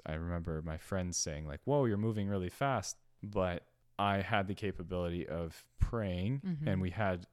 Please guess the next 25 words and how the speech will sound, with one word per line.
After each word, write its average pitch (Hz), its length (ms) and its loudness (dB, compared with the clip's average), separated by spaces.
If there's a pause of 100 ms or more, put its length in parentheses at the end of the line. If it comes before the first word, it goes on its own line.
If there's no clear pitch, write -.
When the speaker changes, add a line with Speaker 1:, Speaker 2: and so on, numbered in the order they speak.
Speaker 1:
some 135 340 2
things 110 240 4
that 92 80 0
we 95 340 0
kind 127 200 2
of 104 80 0
disagreed 101 440 2
on. 95 200 2 (240)
Your 135 180 8
walk 120 340 4
with 117 140 2
the 104 80 0
Lord 101 240 2
was 98 140 -2
a 95 60 0
little 101 220 2
different 98 300 -2
than 95 100 -2
mine. 92 380 0
You 107 220 0
were 107 100 4
a 101 80 4
little 95 240 2
jaded. 101 560 0 (100)
Speaker 2:
Yes. - 320 -8